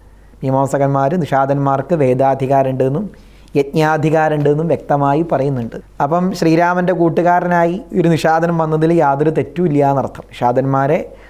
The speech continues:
വളരെ ആദരവോടുകൂടി തന്നെയാണ് വൈദിക സമൂഹം പ്രാചീന കാലത്ത് കണ്ടത്.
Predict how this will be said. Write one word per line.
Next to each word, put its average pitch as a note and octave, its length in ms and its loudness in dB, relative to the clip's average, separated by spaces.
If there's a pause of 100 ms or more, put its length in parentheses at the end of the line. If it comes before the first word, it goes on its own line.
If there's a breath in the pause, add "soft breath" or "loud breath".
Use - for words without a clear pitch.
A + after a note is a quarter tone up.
(100)
വളരെ C#3 240 0
ആദരവോടുകൂടി D3 920 2
തന്നെയാണ് C#3+ 400 0 (420 loud breath)
വൈദിക C#3 360 2
സമൂഹം C#3+ 460 -2
പ്രാചീന C#3+ 500 0
കാലത്ത് C3 420 -2
കണ്ടത്. A#2 380 -2